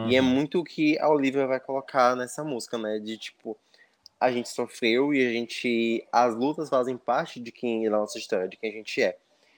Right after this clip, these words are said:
Speaker 2: Hum.
Speaker 1: E quando eu tava vendo, tipo, o marketing dela, a divulgação, ela fez o, uma borboleta com o O e o R, de Olivia
Speaker 2: Foi.
Speaker 1: Rodrigo. E aí nas
Speaker 2: E ele
Speaker 1: apresentações também tinha muita borboleta.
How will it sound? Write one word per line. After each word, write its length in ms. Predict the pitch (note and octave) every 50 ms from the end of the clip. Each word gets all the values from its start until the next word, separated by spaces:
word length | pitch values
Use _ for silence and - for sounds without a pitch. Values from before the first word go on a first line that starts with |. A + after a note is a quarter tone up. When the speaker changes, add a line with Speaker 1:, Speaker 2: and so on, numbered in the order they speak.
| _ -
Speaker 2:
Hum. 200 | G#2+ G#2 G2+ G2 F#2+ - _ _ -
Speaker 1:
E 680 | A#2+ A2+ A2+ A2+ A#2 A#2 A#2 A#2+ A#2+ B2 B2+ C3 - - _ _ - - -
quando 220 | - E3 D3 F#3
eu 180 | G#3 G3+ F#3+ E3+
tava 380 | - C#3+ B2 A#2+ B2 B2+ A#2+
vendo, 320 | A#2 A#2+ A#2 A#2+ B2+ C3 A#2+
tipo, 260 | - - _ - B2 A#2+ A2 A2 G#2+ G#2+
o 60 | G#2+
marketing 540 | A2 G#2+ G2+ G#2+ A#2+ - - A2+ - - A2+
dela, 280 | G#2 G2+ G#2+ A#2 A2+
a 40 | A2
divulgação, 960 | G#2 A2 A2 G#2+ G#2 A2+ G#2+ - - - _ _ - A2+ A#2 B2+ C3+ C3 A2+ _ _ _ _ - - _ _ -
ela 180 | A2+ A2+ A#2+
fez 400 | A#2+ - - B2 B2+ B2+ A#2+ A#2
o, 680 | B2+ C3+ C3 C3 C3 B2+ B2+ B2 A#2 A2+ A2 G#2+ G#2 -
uma 100 | A#2+ A#2+
borboleta 580 | A#2+ B2+ B2 A#2+ E3 F3+ D#3+ C3 C3 C3 - C3
com 300 | - - C#3 B2 A2+ A#2 - -
o 140 | C3+ B2+ A#2+
O 260 | A#2 A2+ A2+ B2+ C#3 - - -
e 80 | C3 C3
o 100 | C#3 C3
R, 280 | A2 G#2 G#2 G#2 G2+ _ _ _ _ _ _ _ _ _ _ _ _ _ _ _ -
de 60 | A2
Olivia 140 | G#2+ A2 G#2+ B2+ A#2+
Speaker 2:
Foi. 100 | A2 G2+
Speaker 1:
Rodrigo. 380 | F#2+ G#2+ A2 G#2 G2 G#2+ G#2+ - _ _ _ _ _ _ _ -
E 80 | A#2 B2
aí 60 | B2
nas 100 | B2+ B2+
Speaker 2:
E 40 | C3
ele 60 | C3
Speaker 1:
apresentações 440 | C3 C3+ C#3 C3+ C#3+ C3+ - C3+ C3 -
também 200 | C#3+ C3+ C3+ C3+
tinha 180 | - - C3+
muita 280 | C3 B2+ C3 C#3 - E3
borboleta. 680 | D3 C#3+ D3 C#3+ C#3+ C3 A#2 A2 G#2+ - - A2 G#2+